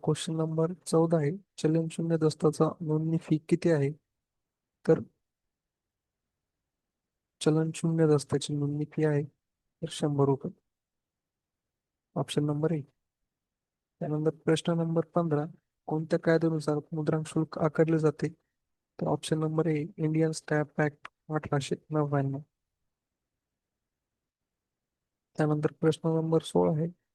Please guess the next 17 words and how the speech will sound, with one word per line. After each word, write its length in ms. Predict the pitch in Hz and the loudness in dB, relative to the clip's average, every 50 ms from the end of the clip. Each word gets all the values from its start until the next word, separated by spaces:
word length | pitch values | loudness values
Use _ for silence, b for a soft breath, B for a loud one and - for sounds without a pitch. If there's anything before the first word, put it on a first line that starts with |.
| _ _ _ _ _ _ _ _ _ _ _ _ 147 147 | _ _ _ _ _ _ _ _ _ _ _ _ -2 2
दस्त 260 | 147 165 165 - - | 2 2 2 2 0
नोंदणी 240 | 165 160 165 165 165 | -2 0 0 0 2
करताना 560 | 160 - 170 165 165 170 160 156 151 156 165 | 4 4 4 4 4 2 0 0 0 -2 -4
सर्वप्रथम 760 | 165 - - - 160 156 160 160 160 - 165 147 - 165 170 165 - _ | -6 -8 -2 0 2 2 2 2 2 0 0 0 -2 -4 -6 -8 -10 _
कोणत्या 420 | - 156 156 156 151 - 165 156 220 - - _ _ | -4 -4 -4 -2 0 0 0 0 -2 -6 -12 _ _
प्राधिकरणाकडे 760 | 156 156 156 - 160 151 160 151 156 156 156 147 160 156 156 | 0 0 2 0 0 2 2 0 0 -2 -4 -2 -2 -2 0
जातात? 300 | 151 151 147 - - 131 - _ _ _ _ _ _ _ _ _ _ _ _ _ _ _ _ _ _ _ _ _ - | 0 -2 -2 0 -2 -4 -4 _ _ _ _ _ _ _ _ _ _ _ _ _ _ _ _ _ _ _ _ _ -2
तर 60 | 147 | -2
दस्त 420 | 143 139 135 151 156 151 - - | -2 0 0 2 0 2 0 0
नोंदणीसाठी 500 | 160 160 160 160 151 - 156 151 - 160 - - | -2 0 0 -2 0 0 -2 0 0 -2 0 0
उपनोंदणी 520 | 175 165 - - 165 160 160 165 165 196 185 | -2 -2 -2 0 0 0 0 0 0 0 0
अधिकारी 460 | 160 147 156 147 151 151 147 156 - - _ _ | 2 2 4 4 4 4 4 2 -4 -8 _ _
यांच्याकडे 500 | 160 151 151 143 - 147 - 156 165 196 175 - _ _ _ _ _ _ _ _ _ _ _ _ _ _ _ _ _ - 156 135 | -6 -4 -4 -2 -4 -4 -2 -4 -4 -4 -8 -12 _ _ _ _ _ _ _ _ _ _ _ _ _ _ _ _ _ -16 -14 -4
सर्वप्रथम, 640 | - 156 151 151 151 151 156 151 - 165 190 226 262 - - | 0 0 2 2 2 2 2 2 0 -2 -4 -6 -8 -8 -6
अ, 320 | 151 147 143 139 139 139 147 147 - _ _ _ _ _ _ _ _ _ _ _ _ _ _ _ _ _ _ _ _ _ _ _ _ _ _ _ _ _ _ _ _ _ _ _ _ _ _ _ - | -4 -4 -4 -4 -4 -4 -6 -8 -12 _ _ _ _ _ _ _ _ _ _ _ _ _ _ _ _ _ _ _ _ _ _ _ _ _ _ _ _ _ _ _ _ _ _ _ _ _ _ _ -12
आपण 240 | 151 - - 160 151 | -10 -6 -6 -4 -2
जातो, 320 | 156 151 147 - - 170 | -2 -2 -2 -4 -6 -10